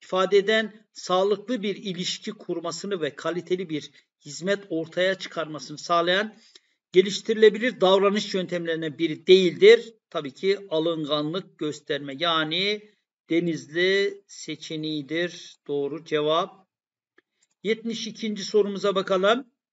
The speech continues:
İletişim sürecinin temel öğelerinden kaynak, alıcı, mesaj, kanal, dönüt ile ilgili aşağıdakilerden hangisi yanlıştır? Bakın, aynı sorudan iki tane çıkmış bakın arkadaşlar.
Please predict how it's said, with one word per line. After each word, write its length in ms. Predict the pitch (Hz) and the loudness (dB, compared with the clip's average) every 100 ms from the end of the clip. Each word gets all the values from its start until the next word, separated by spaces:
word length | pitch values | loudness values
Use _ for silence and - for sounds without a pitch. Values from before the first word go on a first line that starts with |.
| _ _ _ _ _ _ _ _ - | _ _ _ _ _ _ _ _ -6
İletişim 960 | 202 247 240 - 240 - 254 311 302 | 2 2 2 -4 -2 0 2 2 2
sürecinin 640 | 214 - 233 226 214 220 202 | -4 -2 0 2 0 -2 2
temel 320 | 226 226 240 | 4 6 8
öğelerinden 640 | 226 220 220 214 233 240 | 10 10 8 4 2 2
kaynak, 480 | - 220 220 226 226 | 0 0 2 2 2
alıcı, 380 | 220 220 220 226 | 4 6 6 4
mesaj, 520 | 208 208 208 208 190 | 0 0 2 2 2
kanal, 480 | - 196 202 202 165 | -4 -4 0 0 4
dönüt 360 | 185 190 208 202 | 4 4 -2 -6
ile 220 | 202 185 | 2 4
ilgili 380 | 185 170 185 180 | 4 2 2 4
aşağıdakilerden 560 | 165 196 180 185 175 | 2 -2 -2 -2 -2
hangisi 340 | 185 190 - 175 | -2 -6 -4 -4
yanlıştır? 500 | 175 165 - 240 185 | -2 -4 -4 -2 0
Bakın, 300 | 196 208 190 | -2 -2 -4
aynı 800 | 214 240 240 214 214 226 233 233 | 2 4 4 2 0 6 6 4
sorudan 460 | - 208 202 220 196 | 0 0 2 0 -2
iki 200 | - 214 | -8 -4
tane 260 | 175 151 | -4 -4
çıkmış 320 | - - - | -10 -20 -20
bakın 180 | 143 - | -18 -16
arkadaşlar. 360 | 135 135 123 | -16 -16 -16